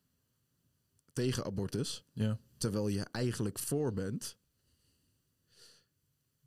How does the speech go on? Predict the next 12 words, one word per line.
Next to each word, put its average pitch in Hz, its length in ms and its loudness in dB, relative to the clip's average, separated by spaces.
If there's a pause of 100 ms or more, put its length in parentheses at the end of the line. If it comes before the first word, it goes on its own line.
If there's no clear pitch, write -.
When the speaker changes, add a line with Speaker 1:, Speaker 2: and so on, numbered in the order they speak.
(440)
Speaker 1:
K-, - 80 -20 (500)
kun 160 180 4
je 196 120 4
dan 165 200 2
snappen 151 420 0
dat 120 360 -2
de 107 540 2 (1700)
stupid 135 500 0 (560)
shithole 131 560 0
dat 104 200 0
Amerika 117 460 2
is, - 380 0